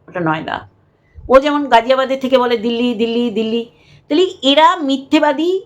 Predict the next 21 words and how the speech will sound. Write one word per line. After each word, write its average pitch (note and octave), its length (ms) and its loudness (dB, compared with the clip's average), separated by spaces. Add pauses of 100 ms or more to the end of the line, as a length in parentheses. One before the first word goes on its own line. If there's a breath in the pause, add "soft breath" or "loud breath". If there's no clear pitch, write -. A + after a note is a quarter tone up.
তাই C4 140 2
মিথ্যেকেই D4 560 -2
ওরা A#3 260 2 (320)
সাপোর্ট A#3 420 0
করে, A#3 160 0
মিথ্যেকে G#3 380 -4
আশ্রয় D#3+ 340 0
করে D#3+ 220 -10
থাকে। - 320 -12 (760 soft breath)
আর A#3+ 180 4
এদিকে C4+ 340 -2
ওর D4 200 0
মা A#3 280 0 (580)
মেয়ের C4+ 400 0
ভিডিও A#3+ 280 0
দেখে, G#3 240 0
মেয়ের C4 220 0
ভিডিও B3 340 0
মানুষ A3+ 320 -2
দেখছে C#4 340 -2
তো, - 140 -8